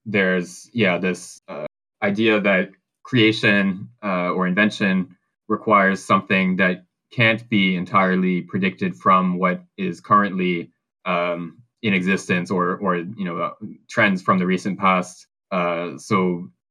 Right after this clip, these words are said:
yeah, this is the idea here of, uh, an invention, uh, in the social and political domain,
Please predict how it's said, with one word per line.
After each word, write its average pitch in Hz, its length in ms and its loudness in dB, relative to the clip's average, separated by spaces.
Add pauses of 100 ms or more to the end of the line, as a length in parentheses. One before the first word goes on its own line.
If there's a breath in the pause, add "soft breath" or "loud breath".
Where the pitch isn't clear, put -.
(100)
yeah, 104 180 0
this 104 200 -4
is 101 220 -4
the 92 320 0
idea 95 360 2
here 95 360 2
of, 90 320 -2
uh, 90 340 0
an 95 120 -4
invention, 92 680 0 (380)
uh, 92 260 0
in 95 180 0
the 87 100 0
social 101 380 0
and 87 120 0
political 98 400 0
domain, 92 680 -2